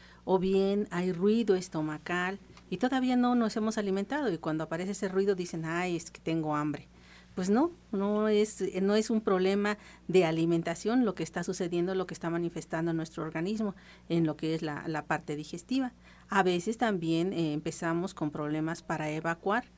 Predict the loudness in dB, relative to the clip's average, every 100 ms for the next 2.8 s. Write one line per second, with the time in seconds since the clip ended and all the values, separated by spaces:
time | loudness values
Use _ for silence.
0 | -20 -20 -14 -8 -8 -10 -12 -2 2 4
1 | 4 2 -4 -2 2 4 2 0 -8 -10
2 | -4 0 0 0 -2 -2 -2